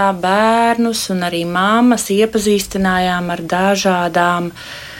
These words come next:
eh, dažādām ļoti apkārtējā vidē, eh, atrodamām lietām, kas nav speciāli jāiegādājas, bet, eh, parādījām, ko interesantu var ar viņām darīt.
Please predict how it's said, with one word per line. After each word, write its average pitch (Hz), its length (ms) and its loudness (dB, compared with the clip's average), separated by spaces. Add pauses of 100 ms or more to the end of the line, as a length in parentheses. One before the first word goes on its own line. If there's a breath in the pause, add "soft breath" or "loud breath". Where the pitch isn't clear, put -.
(260 loud breath)
eh, 170 520 2
dažādām 190 720 2
ļoti 208 680 2 (600 loud breath)
apkārtējā 196 840 2
vidē, 202 400 2 (420)
eh, 170 400 -6 (320 loud breath)
atrodamām 190 800 2
lietām, 233 480 2
kas 190 160 -4
nav 202 100 2
speciāli 196 560 2
jāiegādājas, 233 1040 2
bet, 185 220 0 (580 loud breath)
eh, 180 200 -2
parādījām, 214 680 2
ko 214 160 2
interesantu 208 960 2
var 208 180 4
ar 190 60 0
viņām 170 420 -4
darīt. 277 720 2